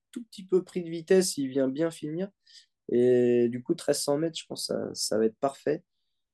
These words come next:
Euh, il a couru, euh, la semaine dernière, il est deuxième, euh, d'un groupe, euh, deux, euh, sur douze cents mètres.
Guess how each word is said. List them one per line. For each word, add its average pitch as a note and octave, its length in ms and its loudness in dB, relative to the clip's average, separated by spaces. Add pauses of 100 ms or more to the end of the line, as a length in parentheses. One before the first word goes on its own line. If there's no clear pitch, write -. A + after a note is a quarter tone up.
(140)
Euh, A#2 1120 0
il C3 100 -2
a C#3 80 6
couru, D#3 540 0
euh, C3 260 2
la C3+ 120 -6
semaine C#3+ 280 -12
dernière, D3 400 -4
il B2+ 100 -6
est B2 60 -6
deuxième, C#3 720 0
euh, B2 280 -12
d'un A#2 160 -4
groupe, A#2 360 -20 (240)
euh, A2 360 0
deux, B2+ 300 2 (840)
euh, A2 220 2
sur A2+ 220 -4
douze A2+ 200 -8
cents A2 140 0
mètres. D#3 280 -2